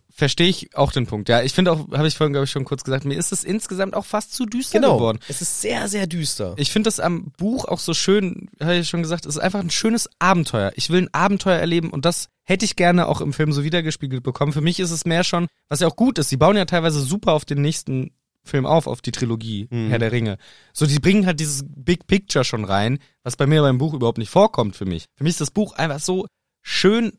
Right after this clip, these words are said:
Speaker 1: es macht Spaß, das zu erleben. Es gibt ja auch gruselige Szenen. Ist ja,
Speaker 2: Ja.
Speaker 1: ist ja nicht ungruselig.
Speaker 2: Ja.
Speaker 1: Aber hier jetzt so dieses,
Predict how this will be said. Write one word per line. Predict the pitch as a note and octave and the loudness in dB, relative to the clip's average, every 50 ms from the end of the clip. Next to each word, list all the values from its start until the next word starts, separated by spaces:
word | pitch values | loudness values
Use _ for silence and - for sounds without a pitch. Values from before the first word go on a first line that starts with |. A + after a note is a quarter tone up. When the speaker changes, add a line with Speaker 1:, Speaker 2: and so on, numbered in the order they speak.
| _ _ _ - | _ _ _ -10
Speaker 1:
es | D3+ D3+ | -6 -4
macht | E3+ D#3 - - | -4 -4 -4 -6
Spaß, | - - G#3 A3 - - | 0 2 2 2 2 2
das | - - - - | -4 -6 -6 -4
zu | - E3 | -4 -2
erleben. | D#3 D#3+ F#3+ F3+ | 0 2 2 2
Es | D#3 - | 0 -2
gibt | - D3 | 0 2
ja | F3 - | 4 4
auch | - - | 4 4
gruselige | - F#3 F3 D3+ C#3+ B2 A#2+ - | 2 0 2 2 2 0 0 0
Szenen. | - - G#2 F#2+ F#2+ F#2 E2+ - | -2 -2 -2 -2 -2 -4 -6 -4
Ist | - D3+ | 0 2
ja, | G3 F#3 C3+ C#3 | 2 2 2 0
Speaker 2:
Ja. | D#3 | -2
Speaker 1:
ist | D3 - E3+ | -2 2 2
ja | E3+ | 2
nicht | F3 - | 4 4
ungruselig. | - G#3 G#3 F3 B2+ A#2+ A2+ A#2 C3 - - - - - | 2 2 2 2 0 0 2 2 0 0 -2 -6 -12 -6
Speaker 2:
Ja. | C#3 C3 | -4 0
Speaker 1:
Aber | C3 D3 | 2 2
hier | C#3+ C3 G#3 G#3+ | 2 2 2 2
jetzt | G3+ F#3 - - | 2 2 0 -2
so | D#3+ | -4
dieses, | D3+ C#3+ D#3 D3+ C#3+ - | -4 -4 -4 -6 -6 -8